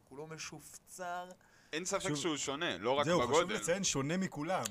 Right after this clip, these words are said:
Speaker 1: שונה
Speaker 3: אתה
Speaker 1: מאוד.
Speaker 3: לא ראית עד
Speaker 1: זה
Speaker 3: עכשיו
Speaker 1: כבר
Speaker 3: טיטן
Speaker 1: לא גושי
Speaker 3: כזה.
Speaker 1: הבשר האלה שאתה רואה רץ מתחילת הסדרה.
Speaker 2: צעדים מחושבים, ולא,
Speaker 3: בדיוק.
Speaker 2: אה, ג'לי שאתה מקבל בצבא שגידל רגליים.
Speaker 3: זהו, זה גם הפעם הראשונה שאתה מתחיל להבין שיש פה איזושהי כנראה תוכנית.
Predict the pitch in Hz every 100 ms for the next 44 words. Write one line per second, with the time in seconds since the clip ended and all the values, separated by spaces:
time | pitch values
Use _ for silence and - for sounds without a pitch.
0 | 95 - 147 165 156 135 175 185 180 151
1 | 143 123 117 113 - 113 117 120 110 175
2 | 185 147 139 - 135 131 120 113 - 113
3 | 110 110 - 107 113 113 117 117 - 113
4 | - 110 107 - 104 110 110 110 - _
5 | - - 113 117 147 156 135 123 131 120
6 | 156 147 120 113 117 139 143 123 127 123
7 | 120 117 117 113 113 139 139 127 - 120
8 | 117 120 127 117 110 117 113 120 113 -
9 | 104 101 101 101 110 117 113 107 110 110
10 | 104 92 92 101 156 120 135 156 151 151
11 | 170 180 147 135 139 143 139 151 135 123
12 | - 147 139 131 135 123 131 147 190 190
13 | 190 185 175 170 170 - 180 175 131 -
14 | -